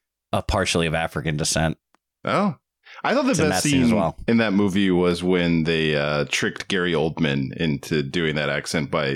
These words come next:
Speaker 2: like,
Speaker 1: <laughs>
Speaker 2: I, you've heard that story, right? That there was some, like, local kids that were like, "No, that's very authentic what you're doing. That's, that's how people on the streets talk."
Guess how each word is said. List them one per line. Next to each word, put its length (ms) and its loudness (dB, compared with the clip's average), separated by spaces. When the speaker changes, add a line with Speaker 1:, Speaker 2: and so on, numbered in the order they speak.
Speaker 2:
like, 120 0
Speaker 1:
<laughs> 240 -8
Speaker 2:
I, 60 -2
you've 240 0
heard 160 4
that 200 0
story, 260 2
right? 300 0
That 180 -2
there 120 2
was 180 0
some, 180 2
like, 300 0
local 460 2
kids 420 0
that 100 2
were 100 4
like, 200 0
"No, 180 2
that's 160 -2
very 240 0
authentic 520 -2
what 100 -2
you're 100 -2
doing. 420 -2
That's, 380 -4
that's 220 -2
how 140 0
people 260 0
on 100 0
the 80 -2
streets 380 0
talk." 400 -6